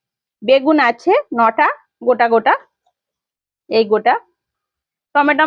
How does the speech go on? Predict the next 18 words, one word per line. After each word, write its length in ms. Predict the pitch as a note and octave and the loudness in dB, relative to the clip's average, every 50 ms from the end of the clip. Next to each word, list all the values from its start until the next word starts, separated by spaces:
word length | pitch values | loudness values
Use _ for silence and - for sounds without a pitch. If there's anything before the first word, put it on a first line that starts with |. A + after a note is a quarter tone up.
| E4 E4+ | 0 0
কাঁচা 280 | C#4 B3+ B3 - C4 | -2 -4 -2 -2 -2
টমেটো 360 | B3+ B3+ B3+ C4 C4 B3+ C#4+ D#4+ A4+ B4+ _ - | 0 0 0 0 0 0 0 0 0 -2 _ -4
নটার 380 | A3+ A#3 A#3 A#3 A#3 C#4 - - _ | -2 0 0 0 2 0 0 0 _
চেয়েও 220 | - D4+ D4+ D4+ D4 | -2 2 2 2 4
বেশি 340 | B3 A#3+ A3+ A#3 - - B3 B3 | 4 2 0 0 -2 -2 2 2
আছে, 320 | A#3+ A3+ A3+ - - C4+ D#4+ B4 - _ _ _ _ _ _ _ _ - | 2 2 0 -2 -2 0 0 -2 -4 _ _ _ _ _ _ _ _ -6
শিমও 400 | D4 C#4 D4+ D#4+ D#4 D4+ D4 D4+ F4+ B4+ - _ _ - A#3 | -2 0 0 2 2 2 2 0 0 -2 -6 _ _ -6 -2
নটার 320 | A3+ A3+ A3+ - A#3+ B3 - | -2 0 2 2 0 0 0
চেয়ে 200 | - B3+ B3+ A3+ A3 | 0 -2 0 2 2
বেশি 240 | G#3+ A3 - A#3+ A#3 | -2 -2 -2 0 0
আছে, 240 | A3 G#3+ G#3 - C#4 - | 0 0 0 -2 -4 -2
সব 180 | - C4+ A#3+ A#3 | 0 0 0 0
গোটা 220 | G#3+ G#3+ G#3 G#3 G#3 | 0 -2 -2 0 -2
গোটা। 260 | G#3 G3+ G3 A3+ C4+ G#4 - _ _ _ _ _ - | -2 -2 0 -2 -2 -2 -4 _ _ _ _ _ -2
ওলকপিও 540 | G#3+ A#3 A#3+ A#3 C#4 C#4 C#4 C#4+ C#4+ C#4 C4 | -2 -2 0 0 -2 -2 0 0 2 2 4
আছে, 340 | B3 A#3 A#3 _ - D#4+ D4 F#4 B4 C5+ _ _ _ _ _ _ _ _ _ _ _ _ _ _ _ _ _ _ _ _ _ _ _ _ _ _ _ _ _ _ _ _ _ _ _ _ _ _ _ _ - | 2 0 0 _ -2 0 0 0 0 -2 _ _ _ _ _ _ _ _ _ _ _ _ _ _ _ _ _ _ _ _ _ _ _ _ _ _ _ _ _ _ _ _ _ _ _ _ _ _ _ _ -4
আলু 260 | - G#3+ B3 C4+ C#4+ C4+ | -2 -2 0 0 2 2
আছে, 320 | A#3 A3+ A3 - - C#4+ | 0 0 -2 -4 -4 -2